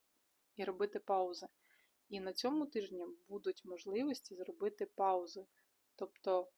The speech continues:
відпустіть процеси. Не треба нервувати, не треба сильно цей простір стискати, щоб бігом-бігом вирішити це питання.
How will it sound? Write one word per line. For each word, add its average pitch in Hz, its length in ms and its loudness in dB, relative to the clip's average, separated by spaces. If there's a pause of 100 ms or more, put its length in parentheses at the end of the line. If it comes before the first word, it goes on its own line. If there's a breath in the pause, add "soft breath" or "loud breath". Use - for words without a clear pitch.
(1200)
відпустіть 214 720 -4
процеси. - 540 -4 (1700)
Не 208 280 2
треба 233 580 6 (1120)
нервувати, 202 720 2
не 185 140 -2
треба 214 640 4
сильно 208 540 -6
цей - 280 -2
простір - 500 -4
стискати, - 680 -2
щоб - 220 -6
бігом-бігом 214 680 0
вирішити 202 400 0
це 190 180 -6
питання. 180 540 -8